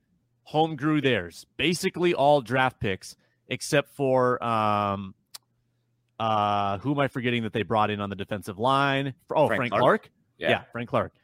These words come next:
Speaker 1: Um, otherwise, it's fifth round picks, third round picks, seventh round picks. They just drafted unbelievably well,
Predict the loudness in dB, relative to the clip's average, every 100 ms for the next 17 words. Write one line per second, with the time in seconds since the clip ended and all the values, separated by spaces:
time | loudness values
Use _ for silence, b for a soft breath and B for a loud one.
0 | _ _ _ _ 2 2 2 6 8 8
1 | 8 4 -2 -8 -4 -2 -2 -2 -2 -2
2 | -4 -4 -8 -8 -8 -2 -2 0 0 0
3 | -6 -8 -8 -2 0 -2 -6 -6 -6 -10
4 | -12 -10 -8 -6 -8 -4 0 0 -2 -6
5 | -6 -4 -4 0 -2 -2 -4 -4 -4 -6
6 | -4 2 2 2 -2